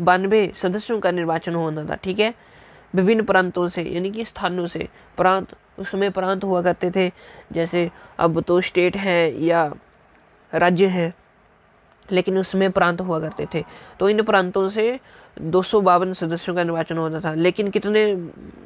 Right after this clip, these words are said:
प्रतिनिधि जो हैं वो निर्वाचित होकर आए, वो आए थे एक सौ पचानवे। और ये एक सौ पचानवे कौन थे? कांग्रेस के प्रतिनिधि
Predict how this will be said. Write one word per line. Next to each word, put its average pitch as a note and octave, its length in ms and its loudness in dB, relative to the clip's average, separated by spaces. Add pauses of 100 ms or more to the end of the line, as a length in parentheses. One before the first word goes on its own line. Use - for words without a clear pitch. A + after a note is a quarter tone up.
(180)
प्रतिनिधि F#3 560 0
जो F3+ 120 2
हैं F3 100 0
वो F3 140 0
निर्वाचित F3 440 0
होकर E3 240 2
आए, E3 140 4
वो F3+ 200 0
आए D#3 300 -2
थे G#3+ 160 0 (640)
एक F3+ 120 0
सौ G#3 120 4
पचानवे। F3 360 0
और F#3+ 180 2
ये G#3+ 140 2
एक G#3 220 6
सौ A#3 100 -4
पचानवे G#3 440 0
कौन G#3 280 2
थे? C4 180 -2
कांग्रेस F#3 760 0
के F3+ 120 -2
प्रतिनिधि D#3+ 560 -6